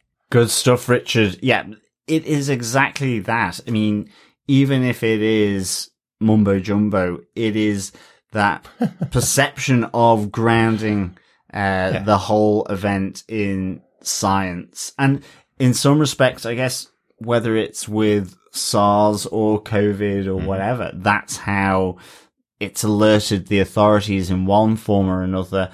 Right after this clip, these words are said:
Speaker 1: uh, from just, uh, people getting sick or,
Speaker 2: Mm-hmm.
Speaker 1: you know, even worse, like,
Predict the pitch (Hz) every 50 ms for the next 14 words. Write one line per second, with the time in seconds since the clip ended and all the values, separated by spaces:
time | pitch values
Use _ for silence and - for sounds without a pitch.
0 | - - - - - 95 95 95 92 92 90 90 - - 101 98 95 95 95 92
1 | 90 - - - - - 113 95 - - - - - - 104 101 95 92 90 87
2 | - - - 110 104 - 110 101 95 87 101 92 92 90 87 85 - - - 104
3 | 95 - - - - - - - 101 95 92 92 90 87 85 - - - - -
4 | _ _ - 107 95 85 82 - - - - 110 110 101 101 95 92 92 92 95
5 | 104 107 104 98 85 - - - - - - - 95 90 85 - -